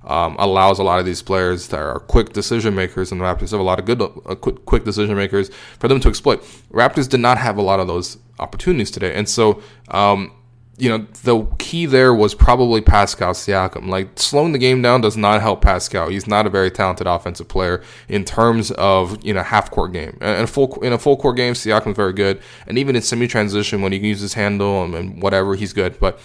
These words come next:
um, the Celtics completely ignored Siakam today, and they kind of negated his defensive, um, you know, abilities. I mean, yeah, Siakam's a great defender, and, and, you know, when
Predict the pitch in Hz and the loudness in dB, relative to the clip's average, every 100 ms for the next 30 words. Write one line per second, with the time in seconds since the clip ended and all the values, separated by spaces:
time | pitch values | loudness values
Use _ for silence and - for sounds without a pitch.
0 | - - - - - _ - 98 101 113 | -20 -20 -20 -20 -20 _ -2 0 2 2
1 | 143 156 143 - 110 - 131 165 170 160 | 2 2 0 -2 -4 0 2 2 0 0
2 | 135 139 - 110 104 95 - 92 82 - | 2 0 0 -2 0 -4 -8 -8 -8 -4
3 | 104 104 - 139 123 104 113 131 135 113 | -2 -2 2 2 2 2 2 2 4 2
4 | 101 - 95 117 127 113 104 95 - - | 0 -4 -2 -2 0 0 -2 -4 -14 -8
5 | 87 85 85 113 - _ _ _ 104 90 | -4 -4 -6 -14 -20 _ _ _ -8 -6
6 | 73 98 113 101 92 107 120 123 156 87 | -6 0 2 2 0 -2 0 0 0 0
7 | - 131 135 127 107 104 107 - 139 110 | 0 2 2 0 -6 -4 -4 -4 -6 -4
8 | 90 92 90 90 87 90 95 87 92 92 | -4 -8 -10 -10 -10 -8 -6 -4 -4 -4